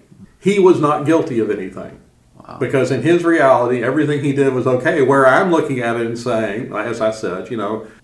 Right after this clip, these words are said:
Speaker 1: couponing out that seventy-five cents was against the rules. Therefore, when I said, "No, I haven't manipulated it," I was lying to my,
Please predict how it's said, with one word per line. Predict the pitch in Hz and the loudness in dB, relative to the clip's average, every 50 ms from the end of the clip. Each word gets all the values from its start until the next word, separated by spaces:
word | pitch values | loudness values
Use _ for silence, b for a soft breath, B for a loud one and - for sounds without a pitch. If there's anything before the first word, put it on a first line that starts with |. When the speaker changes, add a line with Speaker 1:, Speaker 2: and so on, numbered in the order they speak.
| B - - | B -16 -2
Speaker 1:
couponing | - 196 196 - 160 160 156 156 151 147 143 | 0 2 2 4 4 2 2 2 2 0 2
out | 143 139 135 127 | 2 2 2 0
that | 131 120 110 | -2 -4 -4
seventy-five | - - 135 139 131 127 127 120 - 127 120 117 113 107 | -4 -2 -2 -2 0 -2 -2 -2 0 0 2 2 2 0
cents | - - 120 117 104 98 98 95 - - - - - _ _ - - | -2 -6 -6 -6 -6 -6 -8 -10 -12 -16 -20 -20 -20 _ _ -8 -6
was | 120 120 | -4 -2
against | 120 117 123 120 117 117 - - | -2 0 -2 -2 -2 -4 -6 -4
the | 117 | -2
rules. | 113 113 110 98 - - - - - - - | 0 0 0 -2 -2 -6 -10 -14 -18 -20 -10
Therefore, | 104 117 135 147 151 151 - - 143 135 131 131 127 127 127 127 123 110 117 - - - - - - - | -4 -2 0 2 2 2 0 0 0 0 2 2 4 4 4 2 2 0 -4 -10 -16 -20 -20 -20 -10 -6
when | 127 131 120 | -4 -2 -2
I | 120 123 120 | 0 -2 -2
said, | - - 135 139 127 120 113 117 | -2 0 0 2 2 0 0 0
"No, | 127 139 151 156 147 | 2 4 4 4 6
I | 139 135 127 | 4 4 2
haven't | 139 139 131 - 117 120 120 | 2 0 0 0 -2 -4 -2
manipulated | 123 113 107 - 113 101 101 98 95 92 95 92 | -2 -2 -2 -2 -2 -2 -2 -2 -2 -2 -4 -4
it," | 107 110 - | -4 -4 -4
I | - 113 147 | -2 2 4
was | 170 175 160 160 | 4 4 4 4
lying | 180 180 190 185 156 135 127 135 135 | 4 2 2 2 0 0 -2 -2 -2
to | 131 | -2
my, | 131 131 131 | 0 0 0